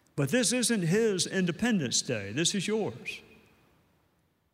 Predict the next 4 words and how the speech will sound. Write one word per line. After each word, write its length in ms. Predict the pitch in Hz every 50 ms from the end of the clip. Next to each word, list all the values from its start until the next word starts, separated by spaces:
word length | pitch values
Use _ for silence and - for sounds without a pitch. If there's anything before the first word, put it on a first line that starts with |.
| _ _ _ _
The 80 | - 131
pursuit 640 | - - 131 120 - - - 196 214 214 208 208 - - - - - - - - - - _ _ _ _ _ _ _ _ _ _ _ _ _ _ _ _ _ _ _ _ _ _ _ _ _ _ _ _ _ _ _ -
of 80 | - -
happiness. 840 | - 147 139 113 - 113 104 107 117 120 - - - - - -